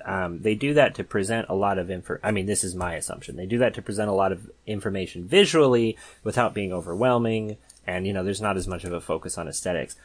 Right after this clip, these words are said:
But this game actually does manage to strike a balance between both. Like, I can look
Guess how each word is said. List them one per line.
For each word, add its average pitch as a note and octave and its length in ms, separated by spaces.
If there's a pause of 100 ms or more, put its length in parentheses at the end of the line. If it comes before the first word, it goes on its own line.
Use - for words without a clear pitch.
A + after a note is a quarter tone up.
(140)
But C3 120
this G3 180
game B3 280
actually E3+ 440
does B2+ 400
manage A2 400
to B2+ 100
strike - 340
a - 60
balance F2+ 360
between F#2 420
both. - 360
Like, - 160
I D#3 160
can F3+ 200
look B2 440